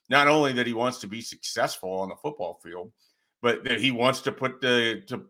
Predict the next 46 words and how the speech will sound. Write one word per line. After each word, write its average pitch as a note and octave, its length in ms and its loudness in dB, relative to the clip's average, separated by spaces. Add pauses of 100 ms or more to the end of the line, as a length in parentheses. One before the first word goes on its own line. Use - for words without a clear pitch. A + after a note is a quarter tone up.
(100)
put C#3 140 -2
together A#2+ 480 4
a, A2 280 4
a G#2 80 -2
team A#2+ 440 -4
that G#2 160 -2
has A2+ 200 2
a - 40 -10
purpose B2 560 -4
and, G2+ 260 -6 (400)
you A#2+ 60 -6
know, G#2 280 0
moves B2+ 260 -4
forward, A#2+ 520 0
uh, A2 360 2
with C#3+ 200 -4
that E2 220 -8
purpose. F2+ 500 -12
And G2+ 160 -4
so A#2 160 0
I, A#2+ 200 4
I C#3 80 4
think, E3+ 320 -2 (420)
you C3+ 100 -2
know, A#2+ 240 0
as C3 220 8
a A#2 60 6
leader, G#2 800 -2 (140)
I A2 80 -2
think C3 140 -4
he B2 100 0
really A#2+ 320 4
would G2+ 200 -4
speak B2 420 -8
to F#2+ 100 -12
Trev G2 280 0
Alberts. G2 520 -4
Now, C3 340 8 (840)
there's, C3 260 4
of - 300 -2
course, B2 300 -4
a, A#2 160 -2
a A#2 200 -6
fair B2 220 6
amount A2+ 320 4
of, G2 180 -6